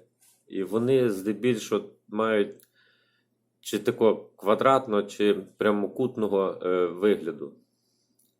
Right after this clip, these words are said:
Чи, ну, ромб. Ну, приблизно десь такого. Е, <clears throat> е, е,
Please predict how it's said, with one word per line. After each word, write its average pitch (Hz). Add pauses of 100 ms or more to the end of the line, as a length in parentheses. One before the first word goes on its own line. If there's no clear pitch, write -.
(1080)
Чи, 104
ну, 101
ромб. 107 (760)
Ну, 135 (100)
приблизно 107
десь 95
такого. - (2000)
Е, 87
<clears throat> - (520)
е, 95 (180)
е, 98